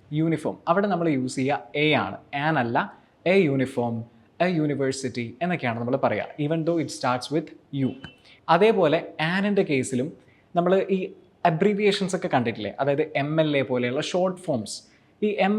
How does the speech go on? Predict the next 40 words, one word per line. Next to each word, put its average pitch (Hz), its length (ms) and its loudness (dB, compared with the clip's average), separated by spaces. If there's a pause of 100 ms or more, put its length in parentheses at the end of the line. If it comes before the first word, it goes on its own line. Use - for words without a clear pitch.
എൽ 220 140 2
എയുടെ 202 200 6
മുമ്പിൽ 147 320 4
നമ്മൾ 127 180 2 (260)
എമ്മിലാണ് 190 560 2
സ്റ്റാർട്ട് 135 280 2
ചെയ്യുന്നതെന്നുണ്ടെങ്കിലും 147 640 0
നമ്മൾ 139 240 0
യൂസ് 120 220 -4
ചെയ്യുക 139 380 -4
an 175 180 0
ആണ്, 101 140 -6 (640)
an 185 160 2
എം 127 140 2
എൽ 101 140 -4
എ. - 40 -18 (320)
കാരണം 156 240 4
എന്താണ്? 139 260 2 (440)
എം 139 120 0 (140)
ആണെങ്കിലും 170 380 2
അവിടെ 156 200 2
സ്റ്റാർട്ട് 135 300 2
ചെയ്യുമ്പോൾ 165 200 0
നമ്മൾ 156 220 -2
പറയുന്നത് 139 340 0
എന്താണ്? 123 260 0 (320)
a 151 40 4 (140)
എന്നാണ് 107 260 -2
അല്ലേ? 113 140 -4 (560)
an 151 160 2
എം 117 140 2
എൽ 110 140 -8
എ. - 20 -20 (500)
അപ്പോൾ 202 180 4
അതുപോലെയാണ് 170 540 4
നമ്മൾ 127 140 0 (320)
a-യും 160 240 0 (280)
an-ഉം 123 240 -2 (140)
യൂസ് 160 180 -2
ചെയ്യുക. - 180 -6